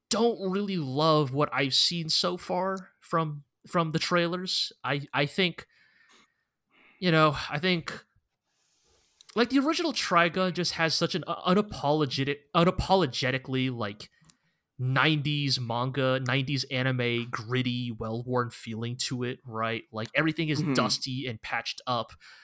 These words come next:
Speaker 1: You know, there's rivets on everything. You know, there's metal patches on, on everybody. You know, like,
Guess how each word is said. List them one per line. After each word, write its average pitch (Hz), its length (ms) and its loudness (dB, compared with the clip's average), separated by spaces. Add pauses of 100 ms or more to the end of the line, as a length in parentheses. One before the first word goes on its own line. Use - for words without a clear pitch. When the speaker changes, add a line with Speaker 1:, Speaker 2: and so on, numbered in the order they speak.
Speaker 1:
You 127 100 -6
know, 117 140 0
there's 120 220 2
rivets 127 580 0
on 123 160 -4
everything. 120 680 -6
You 113 80 -6
know, 107 180 -4
there's 120 220 -6
metal 123 260 0
patches 117 640 -4
on, 110 280 -6
on 113 220 -8
everybody. 113 680 -6 (500)
You 131 120 -8
know, 110 280 -2
like, 110 340 -6